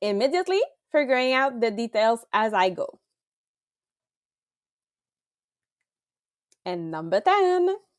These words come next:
how do you view routine and schedules? A, I find them rectus-, restrictive and prefer to go where my thoughts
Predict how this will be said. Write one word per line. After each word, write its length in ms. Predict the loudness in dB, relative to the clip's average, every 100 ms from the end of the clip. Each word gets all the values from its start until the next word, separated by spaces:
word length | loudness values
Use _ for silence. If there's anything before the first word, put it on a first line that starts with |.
| _
how 320 | 2 4 4
do 100 | 2
you 200 | -2 -4
view 300 | -2 -4 -4 -10 _ _ -8
routine 600 | 0 2 2 0 0 0
and 240 | -2 -4 -4
schedules? 680 | 0 0 0 -4 -6 -16 -20 _ _ _ 0
A, 280 | 2 2 -2 -2
I 120 | -2
find 380 | -2 -4 -2 0
them 240 | 0 0 -2
rectus-, 460 | -4 -4 -4 -6 -8 _ -4
restrictive 760 | 2 2 0 -8 -6 -4 -2 -4 -4
and 160 | -6
prefer 280 | -6 -4 -6
to 120 | -6 -4
go 220 | -2 -2
where 320 | 0 2 2
my 160 | 0 -6
thoughts 320 | -4 -6